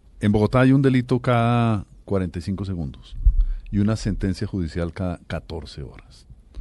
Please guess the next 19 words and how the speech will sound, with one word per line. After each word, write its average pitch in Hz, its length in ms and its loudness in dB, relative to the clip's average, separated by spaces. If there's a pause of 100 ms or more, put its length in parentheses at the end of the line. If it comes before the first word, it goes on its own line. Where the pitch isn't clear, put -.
(380)
Entonces, - 340 -12
eso 104 240 0
muestra 123 480 -4
que 107 340 -6 (560)
la 95 140 -4
gente 107 420 -4 (140)
no 120 180 -4
confía 147 540 -8 (200)
ni 110 200 -4
siquiera 113 260 -4
en 131 80 -4
denunciar, 101 540 -4 (500)
ni 123 140 2
siquiera 110 460 -2
en 110 100 0
ir 110 140 -2
a 101 40 -2
la 101 80 -4
autoridad. 95 640 -4